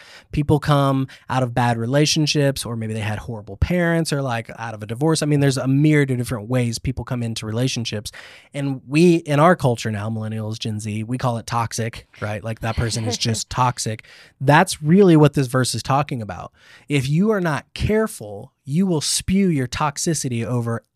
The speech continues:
Speaker 1: everybody. Um, because out of your heart flows the issues of life, the issues
Speaker 2: Yeah.
Speaker 1: that your heart holds on to. If you're not careful, you will spew them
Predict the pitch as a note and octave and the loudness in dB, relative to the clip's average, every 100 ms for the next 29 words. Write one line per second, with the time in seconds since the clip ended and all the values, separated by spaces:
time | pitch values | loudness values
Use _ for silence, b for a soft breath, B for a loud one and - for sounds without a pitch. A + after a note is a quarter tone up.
0 | _ - E3+ D3 B2+ A2 G#2 F#2+ - - | _ -4 -2 -4 -4 -6 -6 -14 -18 -20
1 | _ b b b b _ C#3 C3+ B2+ A#2+ | _ b b b b _ -2 0 2 0
2 | A#2 A2+ _ _ D3 D#3+ D3 D3+ E3 C3+ | -4 -8 _ _ 0 2 6 8 6 4
3 | C3 - F3+ D#3 - - D3 C3+ A#2+ C#3 | 0 2 0 -2 -6 -2 0 0 -2 -4
4 | B2+ - - C4 C4 - C3 G#2+ D#2 D#2+ | -4 -6 -2 0 0 -2 -2 -2 -6 -12
5 | - - _ A#2 G#2+ G#2 G2 - - B2+ | -14 -14 _ -10 -8 -10 -12 -12 -8 -8
6 | A#2+ A3+ - F#3+ D3 C3 C3+ C3+ D3+ - | -2 0 0 0 -2 0 -2 2 0 2
7 | D#3+ D#3+ - D#3 D3 C#3+ G3+ G3 - A2+ | -2 -2 -2 -2 0 2 2 2 0 -4
8 | A2+ B B B2+ A#2 C#3 F#3+ G#3 F#3 - | -4 B B -8 0 2 4 2 0 0
9 | A#3 - A#2 A#2+ A2+ B2 C3 - - G#3 | 0 0 -6 -6 -4 -4 -4 -6 -4 0
10 | A3 C#3 B2 | 0 0 -2